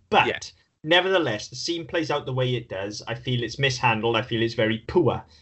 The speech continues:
Speaker 2: Yeah.
Speaker 1: But then the very next scene, when he goes to see Marjorie, she immediately speaks the truth to him and says, "What the fuck are you doing?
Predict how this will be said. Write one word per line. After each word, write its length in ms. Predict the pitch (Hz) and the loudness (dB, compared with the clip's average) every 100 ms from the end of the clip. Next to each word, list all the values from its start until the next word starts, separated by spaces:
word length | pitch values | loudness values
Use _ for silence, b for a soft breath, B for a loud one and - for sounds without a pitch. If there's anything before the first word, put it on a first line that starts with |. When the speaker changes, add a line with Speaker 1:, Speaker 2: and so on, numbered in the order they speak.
| b | b
Speaker 2:
Yeah. 140 | 110 - b b b _ | -10 -10 b b b _
Speaker 1:
But 120 | 196 | 6
then 120 | 226 | 8
the 60 | 214 | 6
very 320 | 220 233 240 | 6 4 4
next 300 | 208 196 - | 2 0 -2
scene, 400 | - 202 127 120 | -2 0 0 -2
when 100 | 139 | -2
he 60 | 135 | 0
goes 240 | 139 127 | 0 0
to 80 | - | -4
see 180 | 123 131 | -8 -2
Marjorie, 500 | 127 135 139 113 120 | 2 4 2 0 -2
she 200 | - 170 | 2 4
immediately 640 | 180 190 214 208 208 160 | 4 4 2 4 0 0
speaks 380 | 151 - 156 - | -2 0 0 0
the 100 | 156 | -4
truth 320 | - 180 - | 4 2 4
to 100 | - | 0
him 140 | 110 110 | 0 0
and 80 | 127 | 2
says, 260 | 165 151 | 4 4
"What 220 | 156 185 | 2 0
the 60 | - | 0
fuck 320 | - 185 - | 0 0 2
are 20 | |
you 160 | 160 135 | -4 -2
doing? 420 | 120 90 117 151 | -2 -2 -2 -6